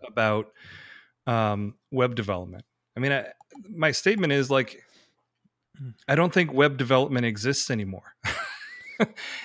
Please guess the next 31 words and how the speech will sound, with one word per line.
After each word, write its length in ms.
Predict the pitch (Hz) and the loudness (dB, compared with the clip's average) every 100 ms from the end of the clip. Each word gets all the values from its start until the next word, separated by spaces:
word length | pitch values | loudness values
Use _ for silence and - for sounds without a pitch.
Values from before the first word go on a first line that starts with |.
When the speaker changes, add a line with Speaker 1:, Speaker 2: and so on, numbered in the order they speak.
| 120 | 2
Speaker 1:
And 400 | 139 139 117 147 | 4 4 0 2
what 120 | 151 | 2
I 60 | 143 | 4
mean 260 | 170 180 | 2 2
that 200 | 139 120 | 2 2
is, 340 | 113 110 104 117 | 2 -2 -2 -4
like, 280 | 110 107 | -4 -2
the, 320 | 120 117 135 156 | -4 -4 -4 2
there 160 | 156 | 4
are 60 | 139 | 4
tons 400 | - 196 208 160 | 0 0 2 2
and 120 | 139 | -2
tons 300 | 135 120 104 | 0 0 0
of 280 | 104 95 - | -4 -6 -8
kind 180 | - 113 | -4 -4
of, 160 | 101 - | -4 -6
you 80 | 117 | -4
know, 120 | 110 | -4
traditional 800 | 98 127 120 139 139 127 117 107 131 | -4 -2 0 0 0 0 0 -2 -4
web 260 | 120 120 | -2 -2
developers 720 | 117 101 95 98 - - - | -4 -4 -6 -8 -14 -16 -16
that 220 | 110 113 110 | -4 0 2
are, 400 | 110 107 104 - - - - _ _ - | 4 2 0 -4 -20 -20 -20 _ _ -2
um, 800 | 117 113 110 110 107 107 110 - _ _ - - - _ | 2 2 2 2 0 -2 -6 -10 _ _ -20 -20 -20 _
you 260 | 247 226 196 | -14 -2 0
know, 100 | 175 | 2
they're 120 | 160 | 0
feeling 360 | - 180 170 | 0 -2 -2
kind 240 | - 147 135 | 0 2 2
of 200 | 113 - | -2 -8
lost 640 | 131 117 127 98 - - - | -2 2 4 2 -2 -8 -14